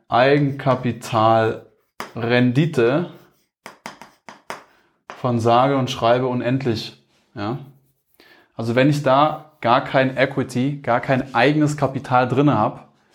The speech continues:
ja, dann schaffe ich ja Vermögen aus dem Nichts. Dann ist meine Rendite ja unendlich. Ich hab also eine sehr gute Rendite,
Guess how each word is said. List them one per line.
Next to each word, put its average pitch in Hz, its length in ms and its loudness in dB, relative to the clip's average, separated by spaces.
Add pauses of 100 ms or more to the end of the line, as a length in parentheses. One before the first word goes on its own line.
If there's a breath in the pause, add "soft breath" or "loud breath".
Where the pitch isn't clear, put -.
(480 soft breath)
ja, 123 80 -8
dann 120 160 2
schaffe 131 220 0
ich 127 80 0
ja 131 100 2
Vermögen 131 420 0
aus 127 300 -2
dem 120 160 2
Nichts. - 520 -2 (200)
Dann 117 100 -4
ist 117 140 -6
meine 120 200 2
Rendite 120 280 0
ja 123 160 4
unendlich. 135 720 -2
Ich - 80 -4
hab 131 180 -2
also 135 140 4
eine 131 100 4
sehr 127 240 4
gute 135 280 2
Rendite, 127 500 2